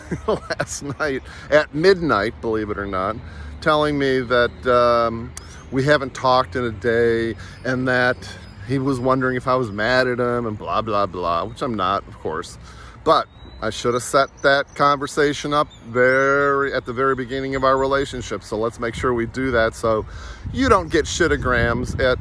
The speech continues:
twelve o'clock midnight on a Saturday night. <laughs> Anyways, guys, I hope that you have a brilliant Sunday. I hope that, uh, go out, do your eight kilometer walk.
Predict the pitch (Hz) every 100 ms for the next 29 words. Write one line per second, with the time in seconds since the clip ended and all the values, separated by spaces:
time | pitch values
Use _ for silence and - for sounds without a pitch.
0 | - - 143 139 135 127 127 123 123 143
1 | 131 113 110 120 - - - - 120 110
2 | - 131 120 117 113 107 85 71 - -
3 | - - - - - - - - - -
4 | - - - - 160 160 143 131 - 135
5 | 131 131 120 135 151 151 139 143 139 123
6 | 113 143 143 143 127 - 131 127 123 123
7 | 120 117 113 120 123 - 127 120 117 -
8 | 127 120 120 113 113 - - - 156 160
9 | 185 _ - - - - 160 165 156 165
10 | 175 151 156 151 147 143 135 135 139 151